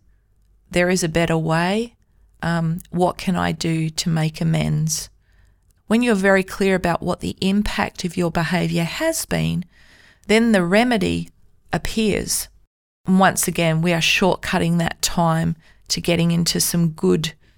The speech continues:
space where we're taking action. Responsibility is also about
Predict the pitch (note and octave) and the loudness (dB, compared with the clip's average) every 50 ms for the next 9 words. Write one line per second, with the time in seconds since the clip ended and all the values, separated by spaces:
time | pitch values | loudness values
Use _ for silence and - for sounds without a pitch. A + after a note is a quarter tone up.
0 | _ - - - - - - F3 E3 E3+ D#3+ D#3 - - - F3+ E3 D#3+ D#3+ D#3+ | _ -8 -6 -6 -6 -2 -2 0 2 2 2 0 -2 -4 -2 0 0 2 2 2
1 | E3 E3 D#3+ D#3+ - - E3 E3 D#3 - F3 E3 F3+ - - - - - - - | 2 0 0 -2 -2 -2 -2 -2 -2 -2 -2 -2 -2 -2 -4 -4 -4 -4 -6 -4
2 | E3+ - D#3 D#3 - _ _ _ _ _ _ _ _ _ _ _ _ _ _ _ | -2 -4 -4 -4 -6 _ _ _ _ _ _ _ _ _ _ _ _ _ _ _
3 | _ _ _ _ _ _ _ _ _ _ _ _ _ _ _ _ _ _ - _ | _ _ _ _ _ _ _ _ _ _ _ _ _ _ _ _ _ _ -20 _
4 | _ - - - - - G#3 G#3 - - A3 G#3+ G3+ - G3+ G3 G#3 G#3 G#3 G3+ | _ -20 -20 -20 -6 0 0 0 2 4 2 2 2 2 2 4 6 6 6 6
5 | G3+ G3+ F#3+ F#3 F#3+ F#3+ F3+ F#3 - - G3 F3+ E3+ F3+ F3 F3 F3 - | 6 4 4 2 2 2 2 2 2 2 2 4 4 4 4 4 2 -2